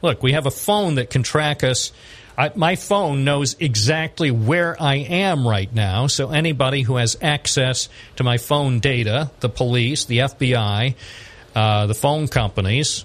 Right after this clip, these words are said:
and advertisers, they know exactly where I'm standing right now. So we, we have that kind of precision where people can be found anywhere on the planet. So I think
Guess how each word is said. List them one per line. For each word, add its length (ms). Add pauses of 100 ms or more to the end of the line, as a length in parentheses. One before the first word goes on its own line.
(120)
and 120
advertisers, 920 (200)
they 120
know 140
exactly 640
where 220
I'm 140
standing 540
right 240
now. 320 (500)
So 200
we, 260
we 160
have 180
that 240
kind 240
of 100
precision 800 (580)
where 300
people 500
can 240
be 140
found 400
anywhere 420
on 140
the 80
planet. 640
So 160
I 140
think 480